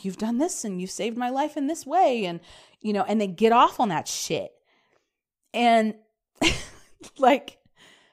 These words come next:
for myself, that's some, that's stuff that makes me a bit uncomfortable. I'm super appreciative of it. And I'm glad that you guys are getting a lot of this podcast, but, like,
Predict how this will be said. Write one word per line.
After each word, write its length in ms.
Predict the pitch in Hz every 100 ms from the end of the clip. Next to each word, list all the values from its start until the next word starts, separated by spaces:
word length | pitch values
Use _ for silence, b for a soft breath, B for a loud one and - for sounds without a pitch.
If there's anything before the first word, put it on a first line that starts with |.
| b
for 140 | -
myself, 460 | 285 247 - 320 302
that's 160 | 240 262
some, 180 | 262 -
that's 160 | 233
stuff 220 | - 262
that 100 | 240
makes 220 | 202 214 220
me 100 | 196
a 60 |
bit 160 | 196 190
uncomfortable. 500 | 170 247 269 190 160
I'm 160 | 175
super 300 | 190 - 240
appreciative 640 | 175 - 311 - 196 - 214
of 160 | 156
it. 80 | 170
And 80 | 175
I'm 100 | 170
glad 320 | 170 196 220
that 100 | 180
you 120 | 180
guys 160 | 185 180
are 40 |
getting 200 | 180 185
a 40 | 180
lot 140 | 175
of 80 | 165
this 140 | 170
podcast, 420 | - 247 247 185 -
but, 120 | 170
like, 160 | 170